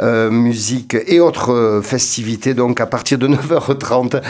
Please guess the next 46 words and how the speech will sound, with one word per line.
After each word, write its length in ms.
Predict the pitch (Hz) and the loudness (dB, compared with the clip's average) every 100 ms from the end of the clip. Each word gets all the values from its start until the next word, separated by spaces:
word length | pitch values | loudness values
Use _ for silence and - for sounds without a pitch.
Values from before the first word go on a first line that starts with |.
| - - | -10 -10
ce 300 | - - 147 | -4 0 0
jeudi 260 | 127 131 135 | 0 0 -2
pour 140 | 131 | 0
les 80 | 120 | 0
journées 240 | 117 123 123 | 2 2 0
portes 240 | 117 - | -4 -4
ouvertes, 480 | 110 110 123 120 117 | -4 0 -2 -2 -4
donc, 340 | 117 120 107 | -2 -4 -2
euh, 60 | 110 | -2
de 140 | 110 | -2
ce 380 | 107 - 113 107 | -6 -2 0 -2
tiers-lieu, 440 | 107 - 117 127 | -2 -2 -2 -2
le 140 | 120 113 | -4 -4
comptoir 640 | - 190 165 - 170 143 | -2 0 0 -2 -2 0
d'éducation 560 | 131 120 117 120 - 120 | -2 -4 -4 -4 -4 -6
populaire 480 | 120 - 123 127 123 - - - - - | -8 -4 0 0 -4 -12 -12 -12 -14 -2
à, 300 | 120 120 113 | -2 0 0
euh, 140 | 110 | 0
la 160 | 107 117 | 0 0
Ligue 240 | 120 117 | -2 -2
de 380 | 113 95 117 113 | -4 -2 0 2
l'enseignement. 1000 | 110 120 117 117 117 127 139 131 120 117 | 0 0 0 0 2 4 4 4 2 2
On, 60 | 127 | 0
on 60 | |
continuera 680 | 135 131 - 131 127 123 98 | 0 -2 0 2 2 2 0
à 60 | 113 | -2
bidouiller 420 | 120 123 123 131 | -2 0 0 0
son 180 | - 113 | 0 0
zone 200 | 143 120 | 0 -2
parce 120 | - | -2
qu'on 120 | 117 | -2
est 60 | 113 | -2
très 220 | - 110 | -2 -2
attentif 460 | 117 117 - 113 | 0 -2 -2 -6
aussi 220 | 113 - 113 | -4 -2 -2
à 40 | |
toutes 200 | 120 107 | -2 -2
les 60 | 107 | 0
musiques 260 | 117 156 | 0 -2
et 60 | 120 | -2
forcément 500 | 127 - 120 135 135 - - - | -2 -4 0 0 -2 -10 -16 -6
aux 40 | |
musiques 300 | 107 104 110 | -4 -4 -4
électroniques 640 | 113 107 - 110 120 123 113 | -4 -4 -4 -2 0 0 0
et 180 | 104 | 0
à 80 | 104 | -2